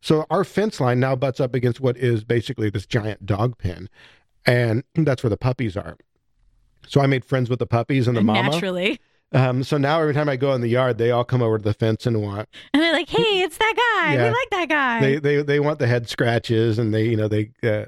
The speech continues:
Speaker 1: you know, the, the attention and love. And, and as much as I think it's great, it's like a double-edged sword. <laughs>
Speaker 2: Yeah.
Speaker 1: So
Speaker 2: 'Cause
Speaker 1: now
Speaker 2: you want the puppy, but then you remember that's a puppy. They're a lot of
Speaker 1: Oh, yeah.
Speaker 2: work.
Speaker 1: It's, it's much more fun when there's somebody else's puppy and you can just go
Speaker 2: Yeah.
Speaker 1: out and pet on them.
Speaker 2: That's the reason I don't have kids. I have a niece and a nephew. They're not mine.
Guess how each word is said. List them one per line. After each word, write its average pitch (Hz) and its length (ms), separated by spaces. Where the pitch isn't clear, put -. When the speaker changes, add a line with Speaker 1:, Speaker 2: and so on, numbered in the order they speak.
Speaker 1:
you 123 140
know, 107 180
the, 113 200
the 127 100
attention 117 400
and 117 120
love. 104 280
And, 107 100
and 123 180
as 127 80
much 190 180
as 185 60
I 151 120
think 147 180
it's 117 80
great, 135 240
it's 113 100
like 120 160
a 113 100
double-edged 113 460
sword. 117 540
<laughs> 139 100
Speaker 2:
Yeah. 185 600
Speaker 1:
So 117 340
Speaker 2:
'Cause - 180
Speaker 1:
now 156 100
Speaker 2:
you 240 80
want 226 220
the 240 60
puppy, 240 400
but 190 140
then 226 180
you 226 140
remember 214 680
that's 214 200
a 196 60
puppy. 170 640
They're 196 180
a 208 40
lot 175 180
of 110 60
Speaker 1:
Oh, 113 80
yeah. 185 80
Speaker 2:
work. 185 300
Speaker 1:
It's, 143 180
it's 180 200
much 233 180
more 165 160
fun 151 240
when 139 100
there's 120 120
somebody 107 280
else's 120 300
puppy 170 360
and 143 100
you 311 100
can 605 120
just 247 180
go 160 60
Speaker 2:
Yeah. 131 100
Speaker 1:
out 127 60
and 113 100
pet 117 180
on 120 140
them. 127 180
Speaker 2:
That's 285 140
the 330 60
reason 359 220
I 381 80
don't 381 140
have 359 140
kids. 415 260
I 226 60
have 233 80
a 262 40
niece 330 220
and 349 100
a 311 40
nephew. 320 340
They're 240 120
not 440 140
mine. 214 280